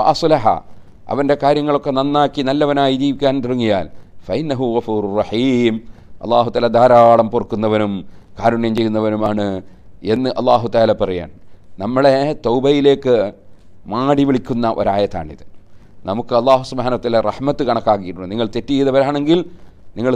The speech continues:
തൗബയിലേക്ക് വരണം, നിങ്ങൾ അല്ലാഹുവിൻ്റെ റഹ്മത്ത് വാങ്ങണം, സ്വീകരിക്കണം, നേടണം എന്ന് പരിശുദ്ധ ഖുർആൻ നമുക്ക് പ്രചോദനം നൽകുകയാണ്. ഇതുപോലെ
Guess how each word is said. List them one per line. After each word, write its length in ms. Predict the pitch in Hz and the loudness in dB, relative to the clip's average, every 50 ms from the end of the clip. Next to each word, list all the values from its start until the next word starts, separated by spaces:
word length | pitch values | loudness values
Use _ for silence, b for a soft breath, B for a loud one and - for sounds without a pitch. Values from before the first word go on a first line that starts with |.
| 117 - | 0 0
തൗബയിലേക്ക് 560 | 135 156 160 165 170 156 160 156 156 139 160 139 | 0 2 2 2 2 2 2 2 2 2 2 2
വരണം, 320 | 143 156 165 175 175 151 107 - - b b b b b - - | 4 2 4 2 2 0 0 -4 -8 b b b b b -10 -6
നിങ്ങൾ 180 | 113 135 151 143 139 143 | -4 -2 2 4 4 4
അല്ലാഹുവിൻ്റെ 420 | 139 139 143 135 127 131 127 127 135 | 4 4 2 2 2 0 0 0 0
റഹ്മത്ത് 480 | 139 - 147 147 143 - 147 131 135 117 90 b b b b b b - 87 92 | -2 -2 -6 -8 -6 -6 -4 -4 -4 -6 -6 b b b b b b -14 -6 0
വാങ്ങണം, 420 | 113 127 143 165 170 165 175 165 143 131 - | 0 2 2 2 0 0 -2 -2 -2 -4 -4
സ്വീകരിക്കണം, 640 | - 135 147 156 151 151 147 135 - 143 143 165 170 123 - b b b b b - 98 | -4 -4 -2 0 0 0 0 0 0 0 0 0 -2 -6 -8 b b b b b -8 -4
നേടണം 440 | 117 135 139 139 143 143 151 180 180 120 - - - - - - - - - 110 | 0 2 2 4 4 4 4 2 2 0 -6 -10 -16 -18 -18 -18 -14 -6 -4 -2
എന്ന് 220 | 127 147 143 135 127 120 - - | -2 0 0 0 0 0 -2 -6
പരിശുദ്ധ 300 | 117 110 - 131 113 120 - | -8 -6 -6 -4 -4 -4 -4
ഖുർആൻ 220 | 123 107 104 117 113 113 | -2 -2 -2 -2 -2 -2
നമുക്ക് 220 | 110 110 98 - 104 95 | -4 -6 -6 -8 -6 -6
പ്രചോദനം 420 | 107 101 117 127 127 127 127 120 117 | -4 -2 0 0 0 0 -2 0 0
നൽകുകയാണ്. 360 | 117 107 101 95 90 80 78 - b b b b b b b - - 107 | -2 -2 -2 -2 -6 -8 -10 -14 b b b b b b b -14 -8 -6
ഇതുപോലെ 380 | 113 131 131 139 143 143 127 | 0 2 4 4 6 4 4